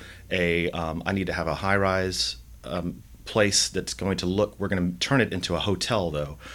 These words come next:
but I need, uh, a, a penthouse condo." And they said, "But it can have brick in it, or it can have," uh, they said, "Well, it's gonna be in New Orleans." So it's, it can be kinda strange sometimes.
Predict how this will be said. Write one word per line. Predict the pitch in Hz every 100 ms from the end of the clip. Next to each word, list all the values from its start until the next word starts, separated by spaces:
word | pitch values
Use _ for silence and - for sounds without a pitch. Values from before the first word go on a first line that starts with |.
| - -
but | 95 92
I | 95
need, | 101 107 98 - -
uh, | 90 87 85 82 -
a, |
a | 92 80
penthouse | - 107 104 90 87
condo." | - 87 82 - - - - - - - -
And | 95 92 92
they | 90
said, | 101 87
"But | 90
it |
can | 90 101
have | 98 78
brick | 95 104
in | 117
it, | 113 -
or | 87
it | 90
can | 85
have," | 92 87 76 - - 71
uh, | 87
they | 90
said, | 92 90
"Well, | 98
it's | 78
gonna | - 98
be | 98
in | 90
New | 85
Orleans." | 90 87 62 - - -
So | - 87 82 80 - - - - - - -
it's, | - -
it | 117
can | 110
be |
kinda | - 120 104
strange | - 101 87 76 -
sometimes. | - 76 80 50 50 - -